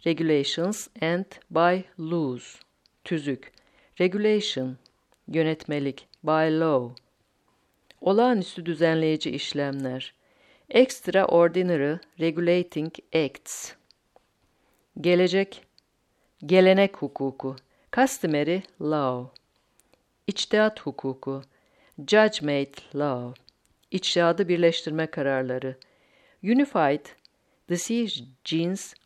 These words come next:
of Supreme Courts. Diğer yargı kararları. Other court decisions. Öğreti,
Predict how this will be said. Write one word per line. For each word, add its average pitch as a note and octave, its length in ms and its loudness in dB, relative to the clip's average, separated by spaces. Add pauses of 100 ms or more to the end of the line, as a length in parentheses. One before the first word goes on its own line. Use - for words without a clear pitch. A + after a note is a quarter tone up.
(140)
of E3+ 320 6 (260)
Supreme E3+ 680 -2 (260)
Courts. C3+ 520 -2 (1600)
Diğer A3 300 6
yargı D3 360 4
kararları. C3 720 -2 (320)
Other D#3+ 340 2
court E3+ 320 -2 (320)
decisions. D3+ 960 -4 (1080)
Öğreti, D#3+ 680 2